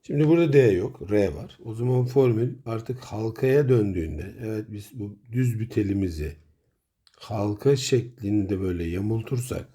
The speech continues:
ve akım buradan girdiğinde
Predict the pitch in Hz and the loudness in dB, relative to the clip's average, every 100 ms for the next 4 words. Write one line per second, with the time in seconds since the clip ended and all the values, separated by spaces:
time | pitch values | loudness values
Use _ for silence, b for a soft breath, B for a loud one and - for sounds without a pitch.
0 | _ _ _ _ _ _ _ _ _ _ | _ _ _ _ _ _ _ _ _ _
1 | _ _ 104 120 104 123 117 110 107 107 | _ _ -4 -2 -2 0 0 0 2 2
2 | 104 101 95 98 95 90 82 80 | 2 -2 -2 -2 -2 -2 -6 -10